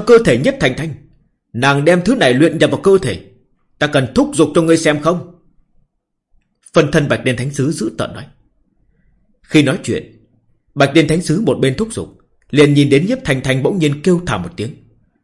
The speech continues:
quanh thân toát ra lượng lớn hàn khí, nhắm mắt toàn thân là kết băng. "Thanh Nhi!" Chu Hồng Y nôn nóng ôm Nhiếp Thanh Thanh đang thống khổ, đồng thời đem ngục hỏa trong cơ thể đột nhập trong cơ thể Nhiếp Thanh Thanh. "Nhìn thấy không?"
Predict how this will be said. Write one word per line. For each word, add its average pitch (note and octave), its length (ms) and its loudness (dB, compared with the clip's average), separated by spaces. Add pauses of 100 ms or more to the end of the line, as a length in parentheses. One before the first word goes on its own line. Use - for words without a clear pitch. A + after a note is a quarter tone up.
(140)
quanh C#3+ 220 2
thân C3 280 0
toát A#3 160 -4
ra G3 120 0
lượng B2 180 -2
lớn C#3+ 160 -2
hàn F#2 320 -8
khí, A#2 240 -6 (280)
nhắm C3+ 160 -2
mắt C4 180 -4
toàn A#2 220 2
thân D3+ 140 -4
là G2 140 -8
kết F#3 160 -8
băng. F2+ 120 -10 (1000)
"Thanh D#3+ 240 0
Nhi!" F#3+ 340 2 (1900)
Chu G3+ 160 2
Hồng B2 180 0
Y C3+ 180 2
nôn C3+ 200 2
nóng D#3+ 200 -4 (120)
ôm C#3 220 4
Nhiếp B3 160 0
Thanh C3 200 -2
Thanh B2 220 -8 (160)
đang B2 320 -2
thống E3+ 140 -8
khổ, - 320 -14 (480)
đồng D3 220 2
thời C3+ 240 2
đem F3+ 200 0
ngục B2+ 180 -2
hỏa G#2+ 180 -2
trong E3+ 200 -4
cơ F#3 100 -2
thể G#2 400 -6 (140)
đột C3+ 200 2 (100)
nhập C3 180 -2
trong D#3 140 0
cơ E3 60 -4
thể A2 160 -6
Nhiếp D#3+ 240 -6
Thanh G#2 160 -8
Thanh. F2+ 120 -12 (1040)
"Nhìn C#3 380 2
thấy F#3 280 2
không?" B2+ 400 0